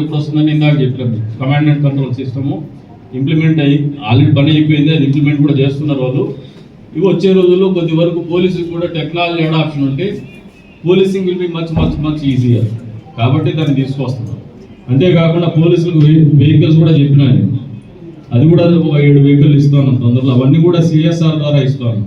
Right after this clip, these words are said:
మీరు ప్రభుత్వం దగ్గర డబ్బులు లేకపోయినా మా వంతుగా కొన్ని చోట్ల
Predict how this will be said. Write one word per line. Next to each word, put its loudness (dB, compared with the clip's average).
మీరు 2
ప్రభుత్వం 2
దగ్గర 0
డబ్బులు -2
లేకపోయినా -4
మా 0
వంతుగా -2
కొన్ని -4
చోట్ల -2